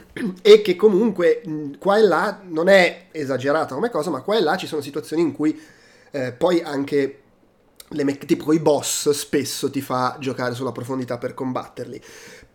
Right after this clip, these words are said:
Per il resto del gioco è più che altro una questione di esplorazione, cioè il piano di-, di-, a-, dietro e il piano avanti sono semplicemente due luoghi diversi da esplorare, poi non è che cambi tantissimo,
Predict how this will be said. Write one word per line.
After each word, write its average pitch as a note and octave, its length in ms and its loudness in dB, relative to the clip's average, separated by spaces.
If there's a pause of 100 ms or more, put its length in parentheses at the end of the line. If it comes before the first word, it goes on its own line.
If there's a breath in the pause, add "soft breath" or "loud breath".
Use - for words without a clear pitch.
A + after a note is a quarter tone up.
(100)
Per F3+ 160 6
il E3+ 60 6
resto E3+ 220 0
del D3+ 100 0
gioco F#3 160 -2
è - 40 0
più D3+ 140 -4
che C#3+ 80 -2
altro C#3 180 -2
una B2+ 120 -4
questione B2+ 260 -6
di A#2+ 80 -6
esplorazione, A#2+ 640 -4
cioè A#2+ 200 -8
il A#2+ 180 -6
piano B2+ 480 0
di-, C3 340 0
di-, C3+ 140 0
a-, B2+ 180 -2
dietro C3+ 300 -2
e A#2+ 40 -8
il A#2 40 -10
piano C3+ 180 -4
avanti B2 300 -2
sono A#2 160 -6
semplicemente B2+ 480 -4
due C3 160 0
luoghi B2+ 320 0
diversi A#2+ 320 -6
da B2 80 -6
esplorare, A#2 440 -6
poi A#2 140 -8
non A#2 120 -4
è B2 40 -2
che B2 80 -8
cambi B2 320 -4
tantissimo, A#2+ 760 -8